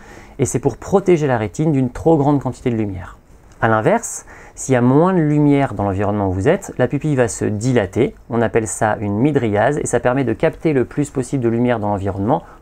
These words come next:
pour mieux voir. Quand on teste les pupilles, on s'intéresse à trois choses. En premier, la position de repos des pupilles, intermédiaire, mydriase ou myosis. En deuxième, la présence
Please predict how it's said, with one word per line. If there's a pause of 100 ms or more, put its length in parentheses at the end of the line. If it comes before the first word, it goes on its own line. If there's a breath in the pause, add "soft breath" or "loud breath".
pour
mieux
voir. (220)
Quand
on
teste
les
pupilles,
on
s'intéresse
à
trois
choses. (240)
En
premier,
la
position
de
repos
des
pupilles, (280)
intermédiaire,
mydriase (100)
ou
myosis. (520 loud breath)
En
deuxième,
la
présence